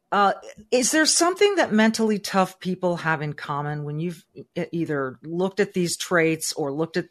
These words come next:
what people don't do, and, and certainly in your practice, are, are, are mentally tough people, uh, differentiated in any other way that you can find sort of a common thread?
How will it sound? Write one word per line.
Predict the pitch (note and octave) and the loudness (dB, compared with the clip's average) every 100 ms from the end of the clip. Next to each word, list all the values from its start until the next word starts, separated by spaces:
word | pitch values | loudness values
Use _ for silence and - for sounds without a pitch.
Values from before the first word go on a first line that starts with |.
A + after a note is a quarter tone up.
| _ | _
what | D#3 D3+ - | -4 -4 -4
people | F3 D#3+ | -6 -6
don't | D3+ D#3+ D#3 - | -4 -4 -4 -2
do, | E3 D#3 - - - - | -2 -2 -8 -20 -20 -8
and, | F3 - | -6 -4
and | F3 D#3+ | -6 -4
certainly | A#3 F3 F3+ | -4 -2 -6
in | D#3 | -6
your | C#3 | -10
practice, | - D#3 C#3 - D#3+ - - _ _ _ _ _ | -2 0 0 -4 -8 -8 -14 _ _ _ _ _
are, | G#3 G#3+ - | 2 2 0
are, | F#3+ - _ | -4 -6 _
are | G#3+ G#3 | 0 0
mentally | G#3 A#3 D#4 G#4 F#4+ | 0 -2 -2 0 0
tough | - B3 B3 - | 0 -2 -2 -2
people, | A3+ A3+ A3+ A3 G3+ - _ _ _ - | -6 0 4 4 0 -10 _ _ _ -4
uh, | F#3+ F3+ | -2 -2
differentiated | D#3 G#3+ A3+ G3+ F#3 F#3 G3+ F3+ F3+ | 0 0 0 -2 -2 -2 -2 -2 -4
in | E3 | -6
any | - F3 F3+ | -6 -6 -4
other | E3+ F3 | -4 -6
way | D#3 E3 E3 | -4 -4 -4
that | D#3 | -6
you | E3+ | -10
can | E3+ E3+ | -10 -10
find | - E3+ D#3+ | -8 -8 -8
sort | D#3+ F3+ | -8 -8
of | D#3 | -8
a | - | -10
common | - E3 D#3+ D#3 | -8 -8 -8 -10
thread? | C#3+ D#3 D#3+ | -6 -4 -4